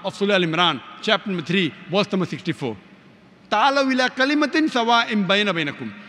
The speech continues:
Come to common terms as between us and you. What is different, we keep it aside. What is common, let us agree. Let us follow. The first thing is,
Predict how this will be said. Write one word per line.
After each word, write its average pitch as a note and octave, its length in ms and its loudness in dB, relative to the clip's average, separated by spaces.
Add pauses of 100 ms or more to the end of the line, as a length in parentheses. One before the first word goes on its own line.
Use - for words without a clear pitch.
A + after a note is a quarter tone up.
(220)
Come D#4 260 2
to C#4 120 -2
common B3+ 440 2
terms C#4 440 2
as B3 180 2
between A3+ 220 -4
us G#3+ 200 -4
and E3+ 200 -2
you. B2+ 140 -6 (260)
What C4 200 2
is D4+ 140 2
different, D4+ 320 2
we C#4 80 4
keep B3+ 160 2
it B3 80 0
aside. F3+ 320 0 (220)
What B3+ 200 0
is C4+ 100 0
common, D#4 280 2
let D#4 100 2
us E4+ 140 0
agree. E4+ 360 4 (280)
Let C#4+ 140 2
us E4 100 0
follow. F4 360 0 (1120)
The G#3+ 100 0
first C#4+ 280 4
thing D4+ 140 6
is, E4 220 6